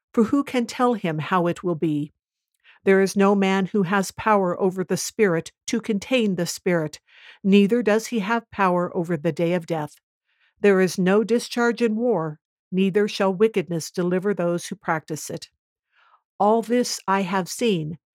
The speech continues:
and applied my mind to every work that is done under the sun. There is a time in which one man has power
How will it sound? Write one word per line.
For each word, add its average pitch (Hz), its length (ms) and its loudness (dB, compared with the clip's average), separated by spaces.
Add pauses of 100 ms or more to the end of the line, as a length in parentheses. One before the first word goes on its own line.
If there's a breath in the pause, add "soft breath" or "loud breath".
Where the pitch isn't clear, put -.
(260)
and 190 380 0
applied 226 540 0
my 214 160 0
mind 180 480 -2
to - 200 -6
every 214 300 -2
work 175 400 -4
that 180 140 -2
is 165 160 -4
done 170 380 -2
under 175 280 -2
the 175 140 -4
sun. 160 480 -4 (720)
There 220 160 4
is 247 140 0
a 294 60 -2
time 170 440 -4
in 170 140 -4
which 180 220 -4
one 185 320 0
man 175 280 -2
has 202 380 -4
power 214 460 0